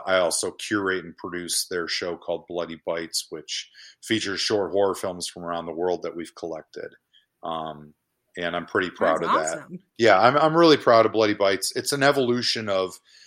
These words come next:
Speaker 1: of our original show called World of Death, which we had streaming through Bloody Disgusting's YouTube channel.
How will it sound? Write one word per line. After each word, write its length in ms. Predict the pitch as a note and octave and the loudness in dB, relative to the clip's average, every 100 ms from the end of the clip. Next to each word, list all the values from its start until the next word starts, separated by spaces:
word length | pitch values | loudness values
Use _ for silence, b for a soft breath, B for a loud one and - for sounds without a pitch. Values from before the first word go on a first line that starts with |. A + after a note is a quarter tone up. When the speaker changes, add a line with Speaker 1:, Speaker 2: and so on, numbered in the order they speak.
| B | B
Speaker 1:
of 140 | A#2 G2+ | -2 2
our 180 | G2 F#2 | 2 2
original 380 | G#2 F#2+ G2 | 0 -2 -6
show 280 | F2 - F#2+ | -4 -2 -4
called 300 | F2 F#2+ E2+ | -2 -4 -4
World 340 | F2 F#2+ F2 E2+ | -4 -4 -4 -6
of 100 | D#2+ | -6
Death, 260 | E2+ D#2 | -8 -6
which 200 | - C3+ | -10 -12
we 140 | F2 E2 | -12 -8
had 220 | E2+ E2 | -8 -6
streaming 480 | - F#2+ F2 E2+ D#2+ | -6 -6 -12 -14 -16
through 400 | D#2+ D#2+ D#2+ D#2+ | -12 -12 -12 -14
Bloody 260 | F2+ F2 E2+ | -8 -6 -6
Disgusting's 680 | D#2 - F2 D#2 E2 D2+ | -8 -8 -8 -8 -10 -16
YouTube 340 | D#2+ E2 - D#2+ | -16 -14 -16 -12
channel. 440 | - D#2+ D#2 D#2 | -14 -12 -14 -16